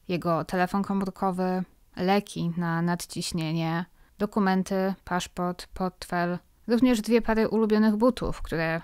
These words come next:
w lecie cały czas nosił na zmianę. Innymi słowy, wszystko, co zabrałby ze sobą, gdyby chciał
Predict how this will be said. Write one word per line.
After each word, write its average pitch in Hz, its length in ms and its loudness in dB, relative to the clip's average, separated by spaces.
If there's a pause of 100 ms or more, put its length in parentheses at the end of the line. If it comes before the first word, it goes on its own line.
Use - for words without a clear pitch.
(100)
w 180 60 -4
lecie 190 320 0
cały 180 240 -2
czas 180 200 -4
nosił 185 320 -2
na 185 120 0
zmianę. 160 520 -6 (560)
Innymi 247 260 6
słowy, 240 320 2
wszystko, 254 340 0
co 220 180 0
zabrałby 208 460 4
ze 180 120 0
sobą, 185 320 0
gdyby 180 280 -2
chciał 180 440 -2